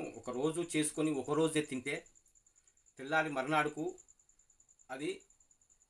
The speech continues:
అక్కడ రాకుండా అవుతుంది. కానీ ఈ విధంగా చేసుకుంటే మాత్రము పచ్చడి నిల్వ ఉంటుంది.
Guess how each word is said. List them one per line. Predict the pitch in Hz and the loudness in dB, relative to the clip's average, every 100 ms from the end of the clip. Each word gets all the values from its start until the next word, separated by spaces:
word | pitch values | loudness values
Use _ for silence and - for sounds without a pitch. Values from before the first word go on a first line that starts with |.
| _ | _
అక్కడ | - 170 156 | -8 0 0
రాకుండా | 147 151 170 156 131 | 0 2 2 2 -4
అవుతుంది. | 131 120 95 - | -4 -6 -6 -4
కానీ | - - 131 | -4 -4 -6
ఈ | 170 | -4
విధంగా | 185 185 180 | 0 2 2
చేసుకుంటే | 151 - 147 139 | -2 -2 0 0
మాత్రము | 131 147 - _ _ - - | -2 -6 -8 _ _ -20 -16
పచ్చడి | 123 165 156 147 | -8 -2 0 0
నిల్వ | 143 156 165 - 135 | 0 0 -2 -4 -14
ఉంటుంది. | 127 127 95 | -8 -8 -8